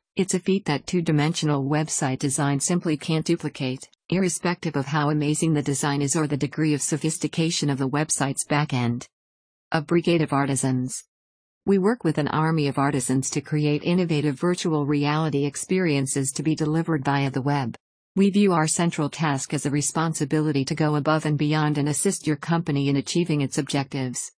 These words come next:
We can produce it for you. No matter the discipline, if your project requires an illustrator, animator, three D artist, musician, or more, we have it covered. The only restricting consideration to us building a virtual kingdom for you is your amount of funding along with our collective imaginations.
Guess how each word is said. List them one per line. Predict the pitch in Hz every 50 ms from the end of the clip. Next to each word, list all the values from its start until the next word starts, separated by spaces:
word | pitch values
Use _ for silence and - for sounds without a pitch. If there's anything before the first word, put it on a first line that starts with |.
| _ _ _ _ _ -
We | 196 202
can | 196 196 180
produce | - - 175 151 175 165 160 - -
it | 156 -
for | - 147
you. | 139 135 135 135 123 117 139 - _ _ _ _ _ _ _ -
No | 175 175 175
matter | 190 185 170 160 170 175
the | 160 160
discipline, | 147 - 170 175 - - 156 - - 135 127 120 123 127 135 - _ _ -
if | 175 165 -
your | 160 147
project | - - 170 160 160 - - 139 135 - -
requires | 160 151 - - 165 156 147 143 - 147
an | 143 156
illustrator, | 165 170 175 170 - - 151 139 135 120 117 135 139 - _ _ _ -
animator, | 185 185 190 190 180 156 143 143 127 127 131 143 - _ _ _ _
three | - 185 190 196 190
D | 190 190 185
artist, | 165 143 143 147 135 127 123 - - - - - _ _ _
musician, | - 190 185 185 175 - 202 208 - - 127 127 127 131 - _ _ _
or | - 175 175 175
more, | 170 180 180 147 127 131 147 - _ _ -
we | 180 185 165
have | 170 170 165
it | 170 -
covered. | - 151 139 127 131 131 131 - - _ _ _ _ _ _ _ -
The | - 185 180 185
only | 202 226 226 208
restricting | 170 170 160 - - - 180 165 - - 170 160
consideration | - 156 143 - - 170 151 143 143 143 147 147 - 143 139
to | - 156 135
us | 139 139 131 135 - - -
building | - 156 156 151 160 156 147
a | 139
virtual | 135 165 165 165 - - 165 160 160
kingdom | - - 165 160 160 147 131 123 123
for | - - 143
you | 139 139 143 139
is | 143 139 - 156
your | 151 143
amount | 139 143 143 151 156 151
of | 147 135
funding | - - 175 175 175 160 151 151
along | 143 139 139 139 139 147
with | 143 143 139
our | 151 139 135
collective | - - 160 160 160 160 - 151 143 135
imaginations. | 135 135 131 143 135 - 135 135 135 135 135 - 127 123 123 127 - - -